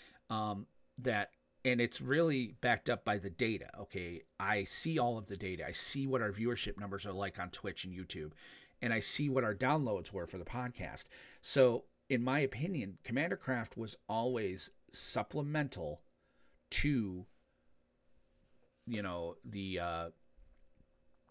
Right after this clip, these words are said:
Commander Craft was always supplemental to the podcast. So that's,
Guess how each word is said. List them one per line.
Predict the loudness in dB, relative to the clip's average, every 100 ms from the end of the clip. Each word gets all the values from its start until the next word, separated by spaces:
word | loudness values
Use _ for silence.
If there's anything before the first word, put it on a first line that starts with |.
| -2
Commander | 0 2
Craft | 2 0 0
was | -4
always | -4 -4
supplemental | -4 -4 -6 -6 -6 -8 -10 -10
to | -8 -8 -8 -8 -14 -18 _ _ -12
the | -10
podcast. | -8 -8 -10 -12 -14 -12 -12 -12 -20 -20 -20 -8
So | -2 2 0 -2 -6
that's, | 0 2 2 -2 -6